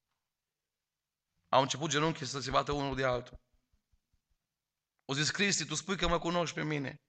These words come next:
dar de ce bucuria mântuirii nu e mai mare ca și bucuriile materiale care le ai în viață?" Omule bun, ascultă-mă ce spun astăzi. Nu știu cine ești. Dar dacă te bucuri mai mult de un cuptor de microunde nou decât de o cântare cântată aici,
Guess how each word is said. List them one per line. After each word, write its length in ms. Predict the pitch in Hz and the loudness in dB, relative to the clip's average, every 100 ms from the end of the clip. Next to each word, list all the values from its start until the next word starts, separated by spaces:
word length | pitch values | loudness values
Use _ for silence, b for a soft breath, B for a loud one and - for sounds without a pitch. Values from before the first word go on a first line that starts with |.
| _ _ _ _ | _ _ _ _
dar 120 | - 160 | 2 4
de 80 | |
ce 160 | 165 208 | 4 2
bucuria 440 | 185 160 170 165 | 0 -2 2 4
mântuirii 500 | 160 156 143 156 147 | 4 0 -2 -2 0
nu 80 | 147 | 0
e 40 | 160 | 0
mai 140 | 147 | 2
mare 240 | 147 139 | 2 2
ca 120 | 135 131 | 2 -2
și 140 | - | -4
bucuriile 500 | 135 127 139 135 127 | -6 -4 -2 0 0
materiale 520 | 127 120 127 123 123 | 0 -2 -2 0 0
care 180 | 120 120 | -2 -4
le 120 | 120 | -2
ai 100 | 120 | -4
în 100 | 117 | -4
viață?" 360 | 123 110 - - _ _ _ _ _ _ _ _ _ _ | -6 -8 -8 -16 _ _ _ _ _ _ _ _ _ _
Omule 460 | 160 190 190 180 175 | 4 4 6 4 4
bun, 420 | 170 175 143 120 | 2 2 0 -2
ascultă-mă 520 | - 147 - 185 170 147 | 0 0 0 -2 -2 -2
ce 100 | 143 | -4
spun 260 | 127 151 | -4 -4
astăzi. 440 | 135 127 127 110 - _ _ _ | -2 -4 -8 -12 -14 _ _ _
Nu 260 | - 175 214 | -4 2 2
știu 220 | - 151 | 2 -2
cine 320 | 127 143 131 | -2 -2 -4
ești. 340 | 123 113 - _ _ _ _ _ _ _ _ _ _ _ _ _ - | -6 -10 -12 _ _ _ _ _ _ _ _ _ _ _ _ _ 4
Dar 120 | 143 | 6
dacă 180 | 147 160 | 8 6
te 120 | 165 | 0
bucuri 320 | 185 208 202 | 0 0 4
mai 120 | 180 | 4
mult 180 | 185 190 | 4 2
de 60 | 175 | 0
un 60 | |
cuptor 340 | 170 170 185 170 | -2 0 0 2
de 100 | 160 | 2
microunde 500 | 156 160 170 160 156 | 0 0 0 0 0
nou 480 | 160 151 117 - - | 0 0 -2 -10 -12
decât 300 | - 139 165 | -8 -4 0
de 60 | 151 | 0
o 40 | |
cântare 580 | - 151 156 165 147 120 | 0 0 4 4 4 2
cântată 480 | - 147 156 151 143 | -6 -4 -2 0 -2
aici, 540 | 156 143 - - | -2 -4 -6 -8